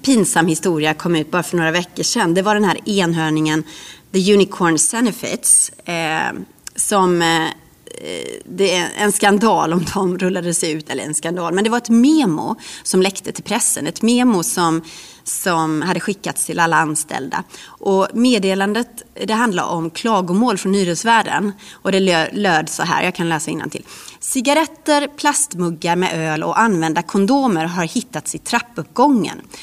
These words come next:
Ja, ni läste rätt. Drick inte, rök inte och ha inte sex i trappuppgången"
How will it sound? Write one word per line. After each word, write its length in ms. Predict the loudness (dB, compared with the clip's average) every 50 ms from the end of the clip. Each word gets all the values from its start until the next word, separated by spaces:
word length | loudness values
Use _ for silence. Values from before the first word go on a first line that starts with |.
| -20 -20 _
Ja, 420 | -2 0 2 4 2 2 0 -4 -6 -2
ni 140 | 0 2
läste 380 | 4 4 4 2 2 -2 -4 -6
rätt. 340 | -8 -8 -10 -10 -12 -14 -14 -10
Drick 420 | -6 -2 0 0 0 -2 -2 0
inte, 380 | 0 0 2 0 0 0 0 -2 -2
rök 400 | -2 0 0 0 0 -2 -4 -4
inte 400 | -4 -4 -4 -6 -6 -8 -8 -8 -2
och 180 | 0 0 0
ha 200 | 2 2 2 2
inte 240 | 0 -2 -4 -4 -2
sex 400 | -2 -2 -2 -2 -6 -6 -8 -8
i 60 | -6 -4
trappuppgången" 800 | -4 -4 -4 -4 -6 -10 -8 -2 0 2 2 2 2 0 -4